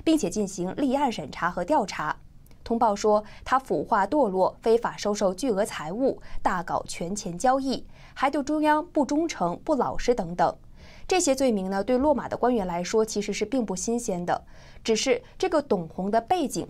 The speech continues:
非常不一般。董洪的仕途发迹是在中央的顾问委员会，也叫中顾委。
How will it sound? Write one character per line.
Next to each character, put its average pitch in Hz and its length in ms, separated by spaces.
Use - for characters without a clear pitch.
非 208 160
常 175 240
不 190 100
一 170 100
般。 214 280
董 262 180
洪 269 180
的 320 160
仕 320 140
途 240 160
发 277 180
迹 277 160
是 233 140
在 208 140
中 233 220
央 240 200
的 202 140
顾 247 260
问 208 200
委 175 100
员 165 200
会， 196 300
也 180 140
叫 180 300
中 285 280
顾 302 240
委。 156 240